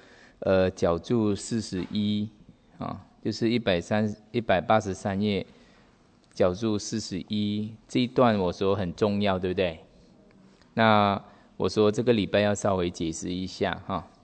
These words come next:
<clears throat> 然后待会我们再进入第二个小标题。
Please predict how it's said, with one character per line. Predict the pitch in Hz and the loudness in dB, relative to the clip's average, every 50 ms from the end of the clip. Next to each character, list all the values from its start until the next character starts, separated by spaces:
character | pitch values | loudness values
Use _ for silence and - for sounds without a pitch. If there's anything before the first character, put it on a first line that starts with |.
| _ _ | _ _
<clears throat> | 131 - - - - - - - _ - _ - - _ _ _ _ _ _ - _ _ _ _ _ _ _ - _ _ _ - - - | -6 -6 -6 -8 -14 -20 -20 -20 _ -20 _ -20 -20 _ _ _ _ _ _ -20 _ _ _ _ _ _ _ -20 _ _ _ -20 -6 4
然 | 110 110 | 6 8
后 | 113 117 120 120 | 8 8 8 6
待 | 139 127 | 6 4
会 | 123 113 101 | 6 6 4
我 | 92 90 | 4 4
们 | 90 92 98 | 2 0 0
再 | 101 | 0
进 | 98 - 113 107 107 | 0 0 0 0 0
入 | 104 98 | 0 0
第 | 110 110 104 107 | 0 2 2 2
二 | 104 | 2
个 | 101 110 | 2 0
小 | 101 - 90 76 | 0 0 -2 -4
标 | - - 92 90 90 | -2 -2 -4 -4 -4
题。 | - - - - | -6 -10 -12 -14